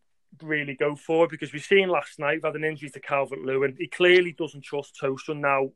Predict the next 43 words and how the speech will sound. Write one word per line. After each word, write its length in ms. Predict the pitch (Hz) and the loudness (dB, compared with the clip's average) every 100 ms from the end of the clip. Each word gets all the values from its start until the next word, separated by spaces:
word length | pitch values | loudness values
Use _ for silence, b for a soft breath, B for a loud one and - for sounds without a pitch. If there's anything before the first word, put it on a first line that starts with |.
| _ | _
Would, 120 | 156 - | -12 -6
would, 120 | 175 175 _ | -6 -6 _
was 160 | 180 | -2
that 180 | 180 170 | 2 4
a, 160 | 170 160 _ | 4 0 _
a 20 | |
show 300 | - - 160 | -10 -2 -2
to 120 | 151 143 | -2 -6
the 80 | |
board 380 | - 151 165 180 | 0 2 2 2
last 240 | 185 - 185 | -2 -2 -2
night? 160 | 180 - - | -4 -6 -8
Like, 260 | 139 - | -8 -2
"Look, 240 | 151 151 156 131 b b b - | -4 -2 -8 -16 b b b -20
I'm 60 | |
so 240 | 123 160 147 | -6 -4 -2
short 460 | - 156 156 151 | -2 4 4 2
of 100 | 135 | -2
options 460 | 147 143 - 165 151 | -6 -6 -12 -10 -6
up 120 | 151 _ | -8 _
front. 360 | 156 160 147 | -2 -2 -4
Calvert-Lewin, 640 | - 147 143 139 147 151 151 | 2 4 4 2 -2 -2 -4
my 60 | |
top 260 | 143 147 - | -4 -4 -4
scorer's 420 | - 156 151 151 | 0 2 2 2
out 220 | 139 135 | 0 -2
injured." 380 | 143 147 147 156 - b b b _ | -6 -6 -6 -6 -8 b b b _
Tosun 420 | - 160 151 156 147 | 0 0 0 -10 -2
saying 240 | 151 143 | 2 2
apparently 380 | 139 143 143 143 | 2 0 0 -4
he 60 | |
was 80 | 127 | -12
tired, 500 | - 147 143 151 156 | -10 0 2 4 2
Richarlison 640 | 139 - 151 139 143 151 139 | -2 -6 -2 -2 -4 -10 -6
carrying 240 | 143 139 | -2 -2
a 40 | |
bit 120 | 131 135 | -2 -6
of 80 | |
a 60 | 135 | -8
knock. 320 | 139 147 - | -4 -4 -2
And 120 | 151 135 B B B B B _ | -8 -8 B B B B B _
it, 140 | 196 196 | -6 -6
it, 80 | - | -10